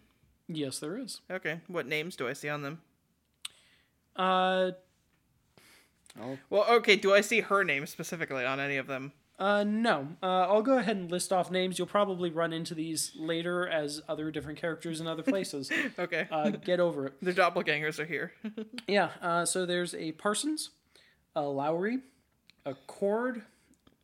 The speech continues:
Speaker 1: a Booth.
Speaker 2: It's last names only?
Speaker 1: Yeah.
Speaker 2: Hmm.
Speaker 1: A Peters, a Griffin, a Snow, and a Cloak.
Speaker 2: Okay, so I'm just gonna knock on the first door I see.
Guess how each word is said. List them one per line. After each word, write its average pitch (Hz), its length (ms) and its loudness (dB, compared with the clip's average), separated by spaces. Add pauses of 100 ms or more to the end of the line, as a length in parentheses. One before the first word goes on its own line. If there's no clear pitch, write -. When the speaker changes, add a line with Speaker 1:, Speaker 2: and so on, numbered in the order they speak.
(300)
Speaker 1:
a 131 80 -8 (140)
Booth. 240 460 -2
Speaker 2:
It's 170 160 -8
last 160 260 0
names 170 200 -4
only? 196 300 -2 (800)
Speaker 1:
Yeah. 247 140 4 (160)
Speaker 2:
Hmm. 143 140 -14 (680)
Speaker 1:
A 160 120 0
Peters, 262 680 -4 (440)
a 147 120 -2
Griffin, 208 580 -2 (1000)
a 147 80 -2
Snow, 202 800 0 (920)
and 147 100 -8
a - 40 -8
Cloak. - 480 -10 (1700)
Speaker 2:
Okay, 220 340 6
so 185 140 0
I'm 208 80 2
just 226 120 0
gonna 233 140 6
knock 165 260 6
on 160 80 4
the 156 80 0
first 156 320 0
door 143 220 0
I 143 100 0
see. 147 360 -8